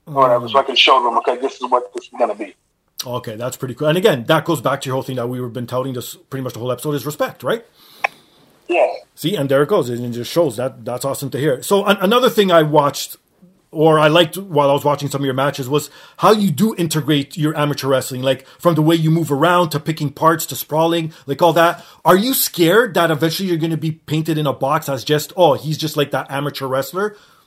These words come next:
Speaker 1: Mm, uh, I'm not scared of it, um, so much, 'cause, like, a lot of people, like, when I'm in matches with some guys that aren't amateur wrestlers, and, like, uh, if, if it calls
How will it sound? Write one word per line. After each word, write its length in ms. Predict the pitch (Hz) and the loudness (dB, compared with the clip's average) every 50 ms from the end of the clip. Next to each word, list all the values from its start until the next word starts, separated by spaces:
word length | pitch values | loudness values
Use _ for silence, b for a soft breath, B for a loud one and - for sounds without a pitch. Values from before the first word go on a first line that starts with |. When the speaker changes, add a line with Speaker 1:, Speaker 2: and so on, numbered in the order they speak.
| b b b b b _ _ _ _ _ _ _ _ _ _ _ _ _ _ _ _ _ _ _ _ _ _ | b b b b b _ _ _ _ _ _ _ _ _ _ _ _ _ _ _ _ _ _ _ _ _ _
Speaker 1:
Mm, 280 | 349 294 311 320 339 - - _ _ - | -10 -8 -6 -6 -8 -8 -12 _ _ 2
uh, 420 | - 208 220 233 240 233 226 208 - - - - - _ _ _ _ _ _ _ _ _ _ _ _ _ _ _ _ _ _ _ - | 2 4 4 4 4 4 4 2 2 0 -2 -4 -8 _ _ _ _ _ _ _ _ _ _ _ _ _ _ _ _ _ _ _ 2
I'm 100 | - - | 4 6
not 200 | 185 180 - - | 6 4 4 4
scared 500 | - - - - 185 180 185 196 214 226 | 2 0 0 -2 0 0 2 2 4 4
of 100 | 226 226 226 | 2 2 2
it, 420 | 220 226 226 220 220 - - - _ _ 165 | 0 0 -2 -4 -6 -10 -14 -18 _ _ 4
um, 480 | 170 165 165 156 151 147 143 143 135 131 | 6 6 6 6 6 6 4 2 -2 -8
so 280 | - - - 185 185 185 | -10 -2 2 2 4 4
much, 720 | 185 185 185 175 175 175 - - - - - - - - _ _ _ _ _ _ _ _ _ _ _ _ _ _ | 6 6 6 6 6 4 2 2 0 2 0 -2 -6 -10 _ _ _ _ _ _ _ _ _ _ _ _ _ _
'cause, 140 | - 175 170 | -4 0 4
like, 160 | 180 175 170 170 175 - - _ _ _ _ _ _ - | 4 4 4 2 -2 -6 -10 _ _ _ _ _ _ 4
a 60 | 165 | 4
lot 140 | 180 190 185 | 6 6 4
of 80 | 185 | 2
people, 500 | 202 190 180 180 180 175 170 170 165 165 | -2 -2 0 2 2 4 4 4 4 4
like, 320 | 165 160 156 151 151 - - | 4 4 4 2 0 -2 0
when 160 | 156 160 165 | 2 2 4
I'm 220 | 165 165 165 160 - | 4 2 0 -2 -4
in 160 | 170 170 165 | -4 -2 2
matches 360 | 160 156 151 151 151 - 147 | 4 4 4 4 0 -4 -8
with 100 | 143 139 - | -10 -6 -2
some 180 | - 151 143 | 0 0 4
guys 260 | 143 147 143 143 143 143 | 4 4 4 4 4 0
that 120 | 147 - - | -2 2 4
aren't 200 | 151 151 151 - | 4 4 4 4
amateur 340 | 143 143 139 135 - - 139 | 2 0 0 0 0 2 4
wrestlers, 480 | 135 131 127 - - 139 127 127 123 120 | 4 4 4 2 -2 -6 -4 -4 -6 -6
and, 100 | 123 127 | 0 4
like, 180 | 127 123 123 - _ _ _ _ _ _ _ _ - | 4 4 4 2 _ _ _ _ _ _ _ _ 2
uh, 340 | 156 147 143 139 139 135 - - - _ _ | 4 6 6 6 6 4 2 -2 -10 _ _
if, 220 | 160 160 165 - 165 170 - | -4 -4 -4 -6 -12 -8 -4
if 180 | - - - - | -2 0 0 0
it 180 | 185 - - - | 0 0 2 4
calls 460 | 185 - - - 180 359 175 175 | 6 6 8 8 6 6 4 2